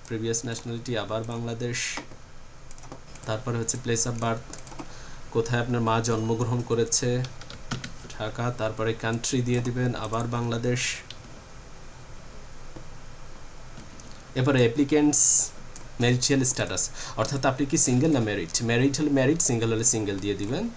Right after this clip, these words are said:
আহ, এরপরে হচ্ছে where your grandfather, grandmother Pakistan national or belongs to Pakistan held heredity, অর্থাৎ আপনার দাদা দাদি, নানা নানি পূর্বসূত্রে কি পাকিস্তানি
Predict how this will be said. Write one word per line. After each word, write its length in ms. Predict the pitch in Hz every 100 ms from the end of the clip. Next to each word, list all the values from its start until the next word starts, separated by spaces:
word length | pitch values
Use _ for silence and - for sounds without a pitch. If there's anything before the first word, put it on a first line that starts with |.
| - - - - - - - - -
আহ, 480 | 117 113 113 113 117
এরপরে 360 | 131 151 170 170
হচ্ছে 440 | 180 - 190 180
where 460 | 156 117 123 147 151
your 220 | 151 147
grandfather, 560 | 120 117 113 131 127 131 113
grandmother 560 | 110 107 110 110 117 120 117 -
Pakistan 500 | 107 120 - - 120 113
national 360 | 107 - 117 120
or 100 | 110 98
belongs 320 | 107 110 110 -
to 40 | 113
Pakistan 420 | 113 110 - 113 110
held 180 | 107 104
heredity, 200 | 107 104 - - -
অর্থাৎ 260 | 110 143
আপনার 240 | 139 143 131
দাদা 260 | 113 113
দাদি, 240 | 110 117 123
নানা 260 | 113 107
নানি 220 | 113 117 117
পূর্বসূত্রে 600 | - 120 123 131 131 123
কি 120 | 123 123
পাকিস্তানি 520 | 113 123 - 113